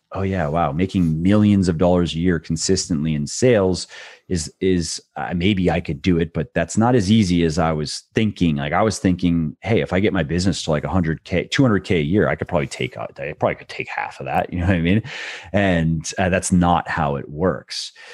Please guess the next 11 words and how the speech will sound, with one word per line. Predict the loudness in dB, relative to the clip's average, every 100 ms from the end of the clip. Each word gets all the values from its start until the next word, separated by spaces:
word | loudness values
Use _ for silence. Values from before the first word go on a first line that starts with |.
| -10
So, | 0 2 2
so | 2
that's | 2 2
also | 4 4
a |
discussion | 4 2 0 0 0 2
that | 2
I've | 0
had | 0 0 0
with | -4 -4
people. | -2 -2 0 -2 -2